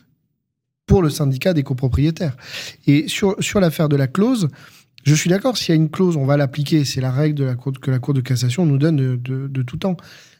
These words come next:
Mais, euh, cette clause, pour moi, elle se heurte, euh, euh, de plein front avec l'article neuf. Parce que l'article neuf, il pose le principe de l'indemnité.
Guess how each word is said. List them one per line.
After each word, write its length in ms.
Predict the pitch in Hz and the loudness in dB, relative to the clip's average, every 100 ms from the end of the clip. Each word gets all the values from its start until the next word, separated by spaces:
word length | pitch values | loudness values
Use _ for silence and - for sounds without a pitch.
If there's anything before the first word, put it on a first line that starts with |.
| _ - | _ -2
Mais, 260 | 135 139 139 | 2 2 2
euh, 240 | 135 139 - | 0 -2 -4
cette 240 | - 143 | -2 -2
clause, 400 | 156 160 151 143 - _ - | 2 2 2 -2 -10 _ -2
pour 100 | 135 | 2
moi, 180 | 151 147 | 2 2
elle 60 | |
se 200 | 123 143 | 0 0
heurte, 320 | 143 127 - | 0 0 -6
euh, 320 | 135 131 135 180 190 269 | -6 -6 -8 -10 -14 -6
euh, 160 | 147 135 | -4 -2
de 140 | 131 | -2
plein 240 | 123 156 156 | 0 2 0
front 280 | - 262 190 | -2 0 2
avec 240 | 135 123 | 0 -2
l'article 360 | 120 - 131 131 | -4 -4 0 0
neuf. 300 | 131 - - _ _ - - - - | 0 -4 -20 _ _ -20 -20 -20 -4
Parce 160 | 135 - | -2 2
que 80 | |
l'article 400 | 147 127 147 143 | 0 0 -2 2
neuf, 260 | 147 208 - | 2 2 -2
il 60 | 127 | 0
pose 280 | 233 254 | 2 2
le 60 | 160 | 0
principe 440 | 139 139 - 147 | -2 -4 -2 0
de 80 | 139 | 0
l'indemnité. 640 | 127 127 127 123 - 139 | 0 0 0 0 0 -4